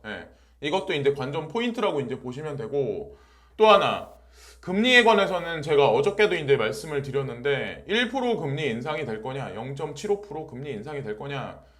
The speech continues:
칠월 십구 일 날 제가 아까 캡처를 했었을 때가 네 시 이십일 분이었는데 이때까지만 해도 시장 예측치가 영점칠오 프로가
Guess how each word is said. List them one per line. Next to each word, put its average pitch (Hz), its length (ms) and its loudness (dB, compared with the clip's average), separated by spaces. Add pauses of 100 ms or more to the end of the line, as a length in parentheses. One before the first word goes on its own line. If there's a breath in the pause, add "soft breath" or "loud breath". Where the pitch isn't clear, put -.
(140)
칠월 214 580 4
십구 - 460 -6
일 143 140 0
날 131 340 2
제가 127 480 -2
아까 127 320 -6
캡처를 180 360 -6
했었을 135 400 -8
때가 131 260 -4
네 113 160 2
시 123 220 -6
이십일 156 380 -2
분이었는데 147 920 -2 (420 soft breath)
이때까지만 220 800 2
해도 202 640 2
시장 214 340 -2
예측치가 135 960 -2
영점칠오 151 600 -8
프로가 180 640 -2